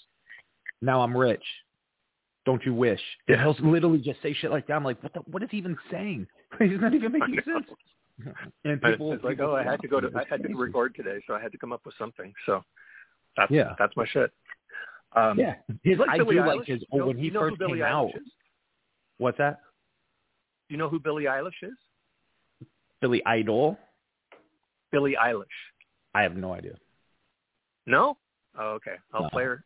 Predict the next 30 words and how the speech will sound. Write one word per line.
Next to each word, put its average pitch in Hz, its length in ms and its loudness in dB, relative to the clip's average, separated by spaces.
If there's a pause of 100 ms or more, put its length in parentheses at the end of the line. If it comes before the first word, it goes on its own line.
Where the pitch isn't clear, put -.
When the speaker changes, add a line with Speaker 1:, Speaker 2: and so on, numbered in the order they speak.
Speaker 2:
I'll 113 180 -6
play 131 120 0
her 123 100 -4
some 113 220 -8
of, 107 100 -10 (240)
some 104 100 -2
of 101 40 0
that 101 160 0
music 104 340 -10
back 104 240 2
in 113 80 -4
the 95 80 -6
day. 98 220 -6 (600)
Uh, 101 360 2 (2000)
Speaker 1:
Oh, 123 140 6
right 120 160 4
there, 127 80 6
Speaker 2:
I 107 80 6
Speaker 1:
Billie 120 240 6
Speaker 2:
will, 120 220 2
uh, - 80 2
Speaker 1:
Eilish. - 60 -14 (2250)
Speaker 2:
no, 113 460 2
well, 117 220 6
it's 107 180 0
I, 117 140 4 (100)
it's 110 140 -14 (200)
pronou-, 131 360 -6
pronounced 135 420 -4
Eilish, 101 180 -6